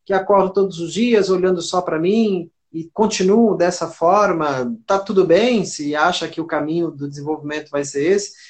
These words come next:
mas se você pode olhar num nível de consciência mais elevado, uma visão mais ampla,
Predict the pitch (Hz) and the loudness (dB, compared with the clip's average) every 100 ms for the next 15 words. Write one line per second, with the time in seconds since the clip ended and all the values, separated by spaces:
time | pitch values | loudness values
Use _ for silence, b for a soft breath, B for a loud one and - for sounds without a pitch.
0 | _ 165 170 175 196 226 220 220 233 202 | _ -6 -4 -2 -2 -2 2 4 4 2
1 | 220 196 175 156 143 131 - _ _ _ | 2 4 2 2 2 0 -8 _ _ _
2 | 143 170 165 175 214 214 202 196 190 190 | -4 -2 0 2 2 2 2 2 -2 -4
3 | 185 170 160 151 139 135 135 160 170 180 | -4 -4 -4 -4 -6 -8 -2 -2 0 0
4 | 170 139 147 143 131 131 139 143 135 - | 0 0 2 2 0 -4 -4 -6 -8 -6
5 | 160 190 175 147 127 131 160 202 190 - | -2 0 -2 -4 -6 -4 0 2 0 -4
6 | 127 | -8